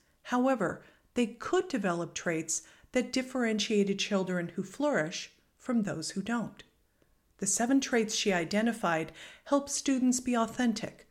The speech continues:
thrive socially, and develop intellectual and emotional grit. Here's the list, which are all soft skills:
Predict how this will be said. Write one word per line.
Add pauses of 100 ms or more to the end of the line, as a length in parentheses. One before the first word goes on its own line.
(260)
thrive
socially, (260)
and
develop
intellectual (220)
and
emotional
grit. (540)
Here's
the
list, (240)
which
are
all
soft
skills: